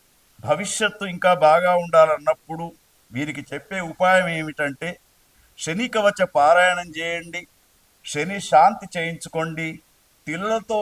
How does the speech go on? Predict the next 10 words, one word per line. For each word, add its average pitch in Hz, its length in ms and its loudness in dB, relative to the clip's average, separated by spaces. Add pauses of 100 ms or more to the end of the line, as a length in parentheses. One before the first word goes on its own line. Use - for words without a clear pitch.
(120)
కూడుకున్నటువంటి 175 960 -10
హోమం, 165 360 0 (120)
శని 151 260 -8
హోమం 160 400 -2
చేయించండి. 147 640 -4 (720)
తర్వాత 175 300 6 (160)
నవగ్రహ 190 440 2 (120)
స్తోత్ర 180 420 -2 (140)
పారాయణం, 165 600 4 (600)
వీలైతే 175 680 -8